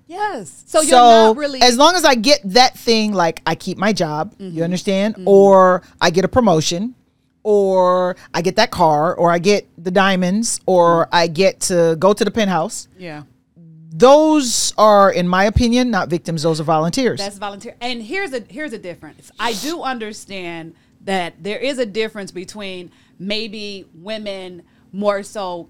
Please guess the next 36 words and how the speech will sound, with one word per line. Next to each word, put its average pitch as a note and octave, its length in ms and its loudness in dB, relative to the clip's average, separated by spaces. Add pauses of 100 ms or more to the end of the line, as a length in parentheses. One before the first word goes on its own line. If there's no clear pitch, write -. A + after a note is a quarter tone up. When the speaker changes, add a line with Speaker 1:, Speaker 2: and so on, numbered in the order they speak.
Speaker 1:
curving B3+ 540 -8
their B3 180 -14
opinion B3+ 380 -18
so B3+ 120 -18
they A#3 100 -14
can A#3 160 -18
keep A#3+ 240 -20
their A#3 160 -12
job F#3 480 -14
per D4 160 -12
se, D4+ 360 -12
Speaker 2:
Right. D4+ 100 -20
Speaker 1:
because, G#3 340 -8 (360)
"Oh, G#3+ 240 -4
you A3 160 -10
don't G3+ 380 -10 (360)
want G3+ 460 -6 (160)
to F#3+ 380 -8
come G#3 280 -8
off G3 340 -6
as E3+ 400 -12
being G3 240 -16
too G#3+ 160 -14
loud F3 340 -6
or E3+ 60 -12
too G3+ 180 -20
this G3+ 280 -10
or F#3 80 -14
too F#3 160 -14
that." F#3+ 320 -8 (240)
I G3 80 -6
think E4 220 -8
that's C4+ 220 -8
different E3+ 580 -12 (480)
because G#3 340 -4
that's A3+ 300 -8